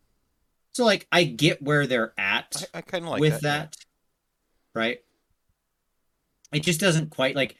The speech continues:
Speaker 1: I can't picture the world where my assassin, okay, like, let's, because the strength of that weapon is completely based on my number of melee or, or missile attacks, right?
Speaker 2: Mm-hmm.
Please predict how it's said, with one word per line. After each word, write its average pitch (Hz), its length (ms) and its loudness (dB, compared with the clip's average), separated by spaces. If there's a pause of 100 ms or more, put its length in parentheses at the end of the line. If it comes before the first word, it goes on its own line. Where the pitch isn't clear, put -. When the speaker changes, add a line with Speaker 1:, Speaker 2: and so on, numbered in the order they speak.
(160)
Speaker 1:
I 156 140 4
can't 196 400 -2
picture 160 360 0
the 131 120 -2
world 117 500 -4 (360)
where 120 720 4 (360)
my 139 200 2
assassin, 123 800 0 (400)
okay, 113 220 -2
like, 113 260 0
let's, 160 360 0 (180)
because 165 340 2
the 143 180 -2
strength 220 520 2
of 170 180 2
that 139 280 0
weapon 127 580 -6 (720)
is 147 180 0
completely 160 560 2
based 143 340 2
on 123 160 2
my 120 240 2
number 117 380 0
of 87 120 -6
melee - 420 -4
or, 113 220 -6
or 110 80 -6
missile 143 280 0
attacks, - 380 -16
right? 104 300 -6 (120)
Speaker 2:
Mm-hmm. 107 160 -16